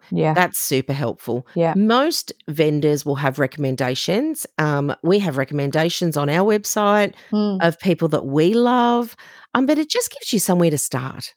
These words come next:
Speaker 1: Yeah, for
Speaker 2: You know,
Speaker 1: sure.
Speaker 2: to, to go,
Speaker 1: Yeah.
Speaker 2: "Oh, yeah." You know, and often a lot of our brides say to us,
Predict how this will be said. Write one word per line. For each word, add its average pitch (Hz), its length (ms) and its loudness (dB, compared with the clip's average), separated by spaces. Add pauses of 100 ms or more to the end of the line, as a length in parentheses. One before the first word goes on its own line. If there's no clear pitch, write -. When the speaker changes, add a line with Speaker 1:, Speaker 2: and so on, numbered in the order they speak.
(120)
Speaker 1:
Yeah, 220 240 0
for - 140 -4
Speaker 2:
You 208 200 2
know, 190 200 4
Speaker 1:
sure. 190 100 4
Speaker 2:
to, 175 300 2 (320)
to 190 100 -8
go, - 20 2
Speaker 1:
Yeah. 185 60 0 (120)
Speaker 2:
"Oh, 254 260 -4
yeah." 262 480 -4 (320)
You 226 100 4
know, 220 160 6
and 214 180 2
often 311 320 0
a 262 60 2
lot 156 180 2
of 156 100 0
our 202 220 2
brides 143 380 0
say 151 180 -2
to 151 140 -4
us, 156 160 -4